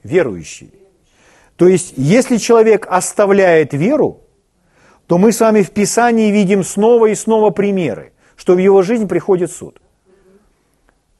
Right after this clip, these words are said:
А что значит жизнь верой? А это то, когда мы не просто Иисуса называем Спасителем,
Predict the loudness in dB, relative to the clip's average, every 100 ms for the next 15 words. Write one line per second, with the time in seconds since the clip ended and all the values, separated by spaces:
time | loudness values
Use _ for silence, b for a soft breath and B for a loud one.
0 | _ _ _ _ _ -6 -4 0 2 2
1 | 0 -2 -2 -2 0 -2 -4 -4 -2 -2
2 | -2 -12 _ _ -4 0 0 -2 0 0
3 | 0 -2 0 0 0 -2 b b b b
4 | b b b _ -8 -4 0 0 0 0
5 | 0 -2 -2 -4 -2 -2 -2 -2 -2 -2
6 | -2 -2 -2 0 2 2 0 -4 -6 -6
7 | -6 -8 -8 -12 -18 -20